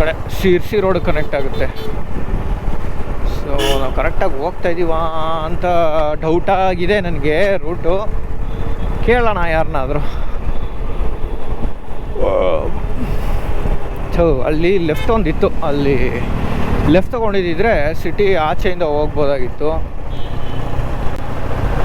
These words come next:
ವೇಣು ಒಂಚೂರು ಮುಂದೆ ಬಂದ್ಬಿಟ್ಟ. So ಇಲ್ಲೇ ಬರ್ಬೇಕಾಯ್ತು. ಸರ್ ಹುಬ್ಳಿ, ಸರ್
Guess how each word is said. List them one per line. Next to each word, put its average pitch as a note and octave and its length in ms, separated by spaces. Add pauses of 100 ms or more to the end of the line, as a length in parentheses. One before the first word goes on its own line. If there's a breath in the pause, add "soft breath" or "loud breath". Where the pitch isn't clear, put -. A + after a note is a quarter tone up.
(180)
ವೇಣು A3 280
ಒಂಚೂರು G3+ 540
ಮುಂದೆ F3 240
ಬಂದ್ಬಿಟ್ಟ. D#3 300 (1400)
So D3 100 (1120)
ಇಲ್ಲೇ F3+ 220 (100)
ಬರ್ಬೇಕಾಯ್ತು. C#3 500 (3500)
ಸರ್ C#4 200
ಹುಬ್ಳಿ, B3+ 300 (1160)
ಸರ್ C4+ 100